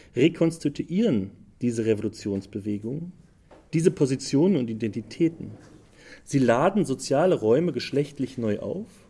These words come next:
und verschieben sie in ihrer Ausformung und Begrenzung. Das Geschlechterverhältnis interessiert in der Revolutionsforschung, also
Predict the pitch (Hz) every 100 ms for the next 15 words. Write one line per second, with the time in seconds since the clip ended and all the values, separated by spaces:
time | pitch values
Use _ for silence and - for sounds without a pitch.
0 | - 131 139 143 - 240 226 185 156 147
1 | 123 117 113 139 - - 117 113 117 -
2 | 104 101 - - - - - 110 110 _
3 | _ _ _ _ _ _ _ _ - -
4 | - - 147 175 - 233 285 - 165 131
5 | 101 95 - 101 - - - _ - 139
6 | 143 131 - 233 190 - - - _ _
7 | _ - _ 131 131 123 120 120 - 233
8 | 247 - - - - - - 143 170 _
9 | - - 113 113 120 175 226